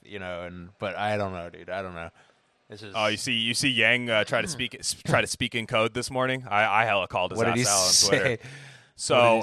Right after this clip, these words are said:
Speaker 1: say?
Speaker 2: um, so today, I, I don't, I know what I said to it, but, uh, let me, let me see what, uh, what Mister Blue Cap himself said. Uh, he, okay, here's a, a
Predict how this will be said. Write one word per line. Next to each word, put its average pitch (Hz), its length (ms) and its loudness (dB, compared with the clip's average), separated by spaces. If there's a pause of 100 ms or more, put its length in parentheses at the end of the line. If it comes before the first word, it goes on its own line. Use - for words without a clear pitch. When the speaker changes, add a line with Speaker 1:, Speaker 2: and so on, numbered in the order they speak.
Speaker 1:
say? 117 220 8
Speaker 2:
um, 98 260 0 (460)
so 127 280 0
today, 127 720 2
I, 127 260 -2
I - 20 2
don't, 135 200 0
I 120 60 0
know 131 120 0
what 98 140 -2
I 101 140 0
said 117 320 -6
to 127 160 -6
it, 120 140 -6
but, 98 180 -4
uh, 92 320 -2
let 95 100 -12
me, 92 280 -10
let 95 120 -14
me 92 120 -12
see 90 580 -10
what, 95 240 -10 (100)
uh, 85 300 -8
what 87 260 -14
Mister 101 280 -16
Blue 98 240 -12
Cap 95 320 -6
himself 95 560 -4 (400)
said. 104 680 2
Uh, 98 680 0 (120)
he, 127 400 -6
okay, 120 280 2 (480)
here's 131 260 0
a, 120 80 -8
a - 220 -14